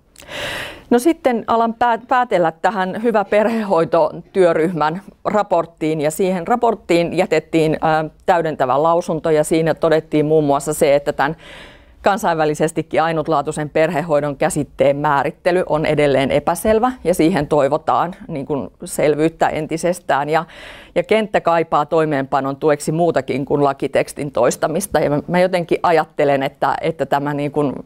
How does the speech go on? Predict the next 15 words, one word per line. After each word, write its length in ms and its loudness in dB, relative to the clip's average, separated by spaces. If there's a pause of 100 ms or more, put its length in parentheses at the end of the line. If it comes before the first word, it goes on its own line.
(480)
perhehoidon 600 0
mallinnusraportti 920 -2
on 180 0
äärimmäisen 640 -2
oiva 360 2
avaus 400 0 (360)
siihen 380 0
suuntaan, 560 -2
että, 240 -2 (580)
että 200 0
si-, 300 2
siitä 280 2
saa 240 0
kättä 320 -4
pidempää, 680 -2